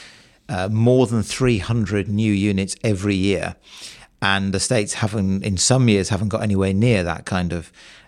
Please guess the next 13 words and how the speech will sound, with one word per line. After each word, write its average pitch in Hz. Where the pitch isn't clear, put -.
uh, -
house 107
building 87
program. 95
So 127
th-, 139
this 160
is 185
to -
set 135
a 117
policy. 127
Uh, 110